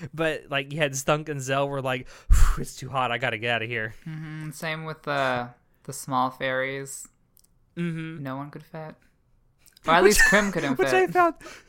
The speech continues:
Speaker 1: I, that's, that's, I found funny. You look at the most diminutive, like, twinkish looking person. You look at Krim and you're like, "Nah, too big for me, fam." <laughs>
Speaker 2: Yeah, I was,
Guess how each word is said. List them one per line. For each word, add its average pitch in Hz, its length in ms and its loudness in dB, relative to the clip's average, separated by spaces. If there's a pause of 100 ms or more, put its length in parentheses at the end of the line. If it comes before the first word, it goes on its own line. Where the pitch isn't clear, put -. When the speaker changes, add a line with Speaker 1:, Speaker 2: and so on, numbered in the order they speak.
(140)
Speaker 1:
I, 240 160 6
that's, 269 240 6
that's, 233 240 0
I 202 80 -8
found 208 300 -2
funny. 214 240 0
You 180 340 -8
look 202 180 -2
at 185 120 -8
the 180 80 0
most 170 320 -2
diminutive, 160 960 -4
like, 135 240 -4
twinkish 160 800 -6
looking 147 380 -6
person. 135 440 -4
You 117 140 -4
look 135 140 -6
at 120 160 -8
Krim 123 420 -6
and 113 100 -14
you're 117 80 -10
like, 113 300 -8 (340)
"Nah, 123 380 4
too 151 240 -2
big 123 260 0
for 120 140 -6
me, 117 200 -2
fam." 113 460 -4
<laughs> - 40 0 (1200)
Speaker 2:
Yeah, 120 480 -10
I 156 280 0
was, 147 340 -8